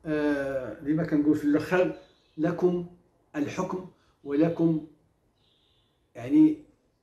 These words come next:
كامل الحريه ان يعني تنتقدوا ولا تهضروا على هاد الطائر ولا تهضروا على تاع البرنامج، راه ما كاينش مشكل". ونمشيو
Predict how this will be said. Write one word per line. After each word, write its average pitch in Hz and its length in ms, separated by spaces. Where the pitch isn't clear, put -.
كامل 202 360
الحريه 160 640
ان 165 220
يعني 135 280
تنتقدوا 165 760
ولا 139 240
تهضروا 151 520
على 143 140
هاد 127 120
الطائر 165 380
ولا 156 180
تهضروا 143 280
على 143 80
تاع 147 180
البرنامج، 151 600
راه 120 80
ما 123 120
كاينش 151 280
مشكل". 156 400
ونمشيو 143 1500